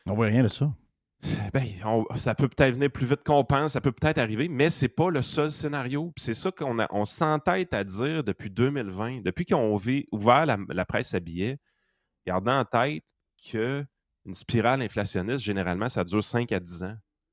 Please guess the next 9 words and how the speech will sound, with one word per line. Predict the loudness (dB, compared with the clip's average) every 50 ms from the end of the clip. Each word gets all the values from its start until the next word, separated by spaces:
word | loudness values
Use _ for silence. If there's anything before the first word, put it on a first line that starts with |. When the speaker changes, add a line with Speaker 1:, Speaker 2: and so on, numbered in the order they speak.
| _ _ _ _ _ _ _ _ _ _ _ _ _ _ _ _ _ _ _ _ _
Speaker 2:
C'est | -8 -4 -2 -2 0 0
ça | 0 0 2 4 4 4
le | 4 2
scénario | -2 -4 -2 0 0 0 0 2 2 0 0 -2
qu'il | -4 -10 -14
faut | -4 2 4 4 4
redouter | 4 2 2 2 0 -6 -4 -2 -2 -2 0
le | -2 -2 -4
plus. | -4 -2 -2 0 0 0 -2 -6 -14 -18 -20